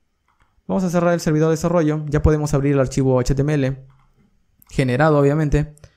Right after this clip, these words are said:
Build, index H T M L. Y aquí está el código, incluso está con el C S S, pero ese es el código generado. Y no tenemos el C S S, ¿cómo lo está leyendo? Bueno, el C S S lo está inyectando justo dentro de JavaScript.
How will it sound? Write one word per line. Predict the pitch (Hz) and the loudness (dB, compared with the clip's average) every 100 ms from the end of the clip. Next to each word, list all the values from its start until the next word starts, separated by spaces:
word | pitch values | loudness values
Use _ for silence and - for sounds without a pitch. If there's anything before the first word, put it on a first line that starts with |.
| _ _ _ _ _ | _ _ _ _ _
Build, | 175 175 170 - - _ _ _ _ | 2 4 2 -4 -16 _ _ _ _
index | 165 175 151 156 | -2 2 2 2
H | 151 156 | -2 -2
T | 170 | 0
M | 180 | 2
L. | 151 160 - _ _ _ _ _ | 0 -2 -6 _ _ _ _ _
Y | 156 | -2
aquí | 165 | 0
está | 208 190 | 2 0
el | |
código, | 226 226 156 | 0 0 0
incluso | 156 202 | 0 0
está | 190 202 | 0 0
con | 190 | 0
el | |
C | 175 | 0
S | 185 175 | 0 0
S, | 208 139 120 - | 0 0 -4 0
pero | 147 139 139 139 - - _ | 2 4 2 0 -6 -20 _
ese | 156 165 | -2 -2
es | 175 | -2
el | 160 | -2
código | 160 175 170 | 2 2 2
generado. | 156 139 165 165 123 147 - _ _ _ - | -2 0 0 0 -2 -6 -14 _ _ _ -4
Y | 147 | -2
no | 139 156 185 | 0 -2 -2
tenemos | 185 180 | -2 0
el | 165 | 0
C | 165 | -2
S | 151 | -2
S, | 196 135 | -2 -2
¿cómo | 156 170 | -2 -2
lo | 165 | 0
está | 170 | 0
leyendo? | 156 180 139 110 - _ _ - | 2 2 0 -4 -8 _ _ 0
Bueno, | 165 | 0
el | 160 156 | 0 0
C | 233 | 0
S | 226 202 | 0 0
S | 202 160 | 2 0
lo | |
está | 139 156 | 0 0
inyectando | 160 143 - 160 147 127 131 - _ _ | 0 -2 0 -2 0 0 -2 -6 _ _
justo | 208 202 202 | 0 0 2
dentro | 170 202 190 165 | 0 0 -2 -2
de | 147 | 0
JavaScript. | 135 131 131 202 - - | 0 0 0 -2 -2 -6